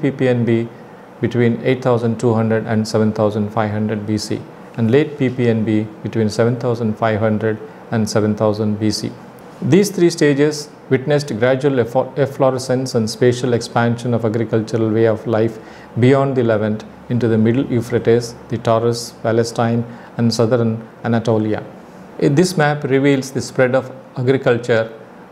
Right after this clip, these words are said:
from the Levantine corridor, uh, in, in the di-, in the directions, uh, towards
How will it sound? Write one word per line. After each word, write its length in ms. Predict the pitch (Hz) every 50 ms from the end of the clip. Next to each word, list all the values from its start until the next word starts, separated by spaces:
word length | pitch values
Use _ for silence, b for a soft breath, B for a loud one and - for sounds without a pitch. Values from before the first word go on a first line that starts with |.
| - - -
from 220 | - - 127 120
the 80 | 117 120
Levantine 640 | 113 113 113 117 120 120 120 120 123 117 113 110 113 117 117 - - - - -
corridor, 480 | - 120 120 120 107 113 113 113 110 110 - - - - - - - - -
uh, 240 | 135 117 110 113 127 -
in, 440 | 151 131 127 123 123 123 123 127 - - -
in 120 | 151 131
the 280 | 120 123 120 120 120 120 120 - -
di-, 140 | 143 131 135 - 139
in 100 | 131 127
the 120 | 120 123 120
directions, 720 | 120 120 127 127 127 123 - - 123 117 117 117 - - - - - - - - - - -
uh, 360 | - 113 110 107 107 104 104 104 -
towards 420 | 139 123 123 120 120 120 - -